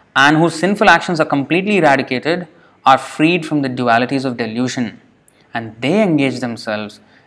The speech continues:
in my service with determination. Who? Those who have acted piously in previous and in this life, whose sinful actions are completely eradicated.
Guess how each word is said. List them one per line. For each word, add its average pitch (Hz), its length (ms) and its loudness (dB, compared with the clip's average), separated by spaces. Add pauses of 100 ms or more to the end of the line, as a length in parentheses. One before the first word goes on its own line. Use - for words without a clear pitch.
in 113 120 -8
my 107 160 -4
service 113 600 -6 (180)
with 123 280 -8
determination. 107 720 -10 (380)
Who? 226 420 0 (280)
Those 127 240 -2
who 135 60 0
have 120 100 2
acted 135 340 -2
piously 135 420 0
in 135 100 -2
previous 135 360 -2
and 127 180 -4
in 120 120 -4
this 113 180 -8
life, - 320 -10 (1400)
whose 151 180 0
sinful 175 320 4
actions 170 280 2
are - 40 4
completely 160 380 2
eradicated. 151 600 2